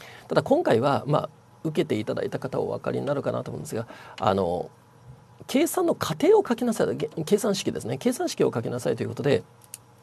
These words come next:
あの、えー、耐用年数がですね、もともと四年だったのが十二年ということで、まあ、これ書かなくていいですが、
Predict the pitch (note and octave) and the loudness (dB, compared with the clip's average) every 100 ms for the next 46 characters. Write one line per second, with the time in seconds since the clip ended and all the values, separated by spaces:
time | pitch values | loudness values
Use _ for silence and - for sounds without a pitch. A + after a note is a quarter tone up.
0 | - - - - - - - B2+ A2+ G#2 | -20 -20 -20 -20 -20 -14 4 6 8 4
1 | - - - - - - - - B2+ G2+ | -8 -20 -20 -20 -20 -20 -20 -6 -2 0
2 | - - - - - - - - - _ | -2 -4 -6 -8 -12 -16 -20 -20 -20 _
3 | - - - - F4 G4 G4+ G4+ - F#3+ | -20 -20 -10 6 10 10 8 6 6 2
4 | - - - F3+ - F#3 G3 D#4 E4+ F3 | 0 -2 -4 -4 -2 2 4 4 6 6
5 | F3 A#3+ B3+ C4 - G#2 A2 F#3 B3 A#3+ | 8 8 6 2 4 2 6 6 8 6
6 | C#3+ B2 A#2+ C3+ A2 - - - - - | 6 4 4 4 4 2 -18 -20 -20 -20
7 | - - - - - - - - - - | -20 -20 -20 -20 -20 -20 -20 -20 -20 -20
8 | - - _ - - E3+ G3 D3+ D3+ D#3+ | -20 -20 _ -20 -4 -2 0 0 0 0
9 | B2 - - - B2+ | -2 -6 -6 -4 -4